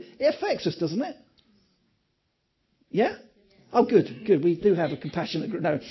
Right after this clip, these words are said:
we, it should affect us. There'd be something wrong with us if it didn't.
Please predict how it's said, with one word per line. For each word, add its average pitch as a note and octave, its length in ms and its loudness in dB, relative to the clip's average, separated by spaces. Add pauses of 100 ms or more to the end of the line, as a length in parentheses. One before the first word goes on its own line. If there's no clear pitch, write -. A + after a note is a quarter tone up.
(120)
we, C4+ 120 0
it D4 200 -4
should B4 280 4
affect A#3 300 -2
us. E3 100 0
There'd A3 120 -4
be C4+ 60 -2
something C#4 300 2
wrong C#4+ 280 6
with F#3+ 120 4
us F3 540 -8 (640)
if - 140 -6
it C4 120 -6
didn't. E3 400 -2